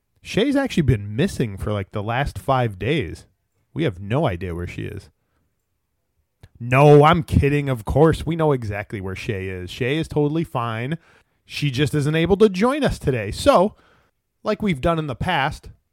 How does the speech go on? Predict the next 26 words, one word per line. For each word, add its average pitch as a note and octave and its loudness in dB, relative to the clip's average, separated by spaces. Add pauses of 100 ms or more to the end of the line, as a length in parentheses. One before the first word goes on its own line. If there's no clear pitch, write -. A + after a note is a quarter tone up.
(120)
when B2+ -2
Shay C#3 2
and C3 -2
I B2+ -2 (120)
couldn't C#3+ 2
ride C3+ 4
together, C3 6 (360)
instead G#3 2
of E3 4
just - 0
skipping G3 4
a G3+ 8
week, G#3 0
which C#3 4 (380)
the - -2
fans C#3 0
get A#2 -2
pretty B2+ 2
salty B2 2
about, A#2+ 2 (380)
I - -4
like F#3 0
to G3 -6
refer F#3 0
back D#3 -2
to D3 -2